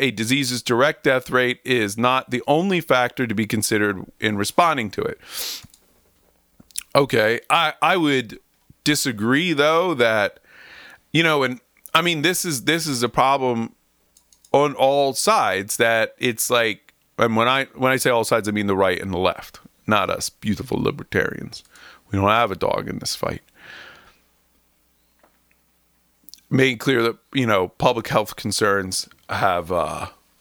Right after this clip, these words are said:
you know, carried the day. And I would say it's divided on, you know, it's basically divided Democrat, Republican.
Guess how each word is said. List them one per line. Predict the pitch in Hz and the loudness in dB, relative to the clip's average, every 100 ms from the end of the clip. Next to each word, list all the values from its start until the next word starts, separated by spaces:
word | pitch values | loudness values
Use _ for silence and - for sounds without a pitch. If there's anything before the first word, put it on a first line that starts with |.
| - | -4
you | 123 | 0
know, | 95 - - _ _ _ _ _ _ _ - | 0 -2 -6 _ _ _ _ _ _ _ -4
carried | 156 151 143 117 | 2 2 2 0
the | |
day. | 113 107 - - 151 | 0 0 0 -6 -2
And | 180 | 0
I | 196 | 0
would | 190 | 0
say | - 208 196 - | 0 0 0 -2
it's | 190 190 - | -4 -4 -4
divided | 202 180 180 208 202 190 | -2 2 2 2 0 0
on, | 190 190 156 | -2 -4 -2
you | 185 | 0
know, | 131 143 - _ _ - - - _ _ _ - | 0 0 -4 _ _ -20 -20 -20 _ _ _ -8
it's | 131 - - | -6 -4 -2
basically | 160 185 202 202 | 0 0 0 -2
divided | 185 151 127 156 180 131 | 0 2 2 2 0 0
Democrat, | 131 170 - 180 165 | -2 -2 -2 0 0
Republican. | 160 139 180 170 - 90 87 | -2 0 -2 -4 -6 -6 -8